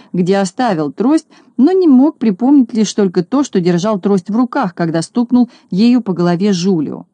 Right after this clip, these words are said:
«А здорово я его огрел тогда», — подумал он. Мысль эта все же не принесла ему облегчения. Его по-прежнему грызла досада.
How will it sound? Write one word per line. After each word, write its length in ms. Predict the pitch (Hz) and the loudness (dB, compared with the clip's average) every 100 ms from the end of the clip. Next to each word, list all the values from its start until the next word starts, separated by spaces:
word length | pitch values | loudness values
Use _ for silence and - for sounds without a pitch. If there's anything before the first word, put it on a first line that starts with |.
| _ _ _ _ _ _ - | _ _ _ _ _ _ -4
«А 140 | 196 | -2
здорово 480 | 175 180 190 160 160 | -2 0 0 0 -2
я 180 | 160 160 | -2 -2
его 200 | 156 170 | -2 -4
огрел 340 | 170 175 151 | -2 -2 -2
тогда», — 320 | 170 156 151 | -6 -6 -6
подумал 480 | - 165 160 156 156 | -6 -4 -4 -4 -6
он. 220 | 143 - - _ _ _ _ _ _ _ _ | -6 -10 -14 _ _ _ _ _ _ _ _
Мысль 500 | 180 220 247 - 254 | 0 2 2 2 -2
эта 360 | - 240 233 240 | 0 -4 -4 -8
все 200 | - 208 | -4 -2
же 120 | 220 | 2
не 100 | 226 | 2
принесла 460 | 220 226 220 185 160 | 2 0 0 -2 -4
ему 160 | 156 | -4
облегчения. 720 | 156 165 170 - 165 127 - - _ _ _ _ _ | -6 -6 -8 -8 -8 -8 -10 -16 _ _ _ _ _
Его 300 | 139 160 214 | -10 -6 -4
по-прежнему 640 | 233 175 185 220 202 220 202 | -4 -4 -2 0 2 2 2
грызла 400 | 175 196 190 190 | 0 0 0 -2
досада. 720 | 196 208 - 190 143 - | -2 -4 -6 -8 -8 -12